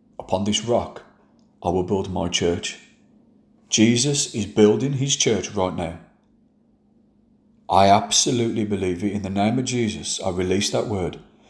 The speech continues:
Jesus, re-, there may need to be a rebuild. There may need to be a restructure.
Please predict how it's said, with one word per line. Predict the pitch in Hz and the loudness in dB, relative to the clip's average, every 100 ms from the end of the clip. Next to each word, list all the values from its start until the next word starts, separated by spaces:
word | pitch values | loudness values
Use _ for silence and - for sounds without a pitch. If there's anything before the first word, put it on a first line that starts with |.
| - - - _ - | -20 -20 -20 _ -2
Jesus, | 135 131 107 - 113 | 4 4 2 -2 -2
re-, | 113 107 - - - _ _ _ _ _ | -2 -4 -10 -20 -20 _ _ _ _ _
there | 120 127 | 4 6
may | 139 151 180 | 8 6 6
need | 180 180 | 2 0
to | 147 | 0
be | 151 | 0
a | 147 | 0
rebuild. | 127 127 127 147 185 202 - - _ _ _ _ _ _ _ - - - - | 2 2 6 6 6 0 -12 -20 _ _ _ _ _ _ _ -20 -20 -18 2
There | 143 | 2
may | 143 139 170 | 6 6 6
need | 190 185 | 4 0
to | 160 | 0
be | 151 | 4
a | 147 | 4
restructure. | 135 139 - 135 - 160 | 4 0 0 -2 0 -2